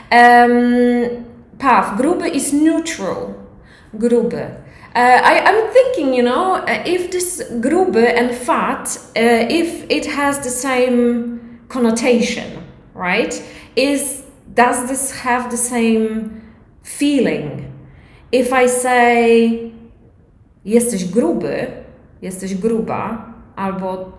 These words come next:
or, „Ten pan jest gruby”. And then in English, I would say, „Oh, he's so fat.” I think they are a little bit different. In Polish, I think it's, like you,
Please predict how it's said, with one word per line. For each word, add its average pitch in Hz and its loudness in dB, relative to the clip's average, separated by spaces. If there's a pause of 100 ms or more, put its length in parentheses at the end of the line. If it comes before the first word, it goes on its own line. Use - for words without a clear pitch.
(120)
or, 220 0
„Ten 214 -4
pan 208 -2
jest 185 -4
gruby”. 208 -2 (500)
And 208 -2
then 220 2
in 208 -6
English, 233 -2
I 190 -2
would 190 -6
say, 185 -4
„Oh, 175 -6
he's 185 -6
so 175 -8
fat.” 185 -8 (260)
I - 2
think 359 -2
they 247 6
are 214 4
a 208 -2
little 202 -4
bit 185 -10
different. - -14 (600)
In 226 4
Polish, 254 2 (200)
I 208 -6
think 226 -2
it's, - -8
like 202 -6
you, - -8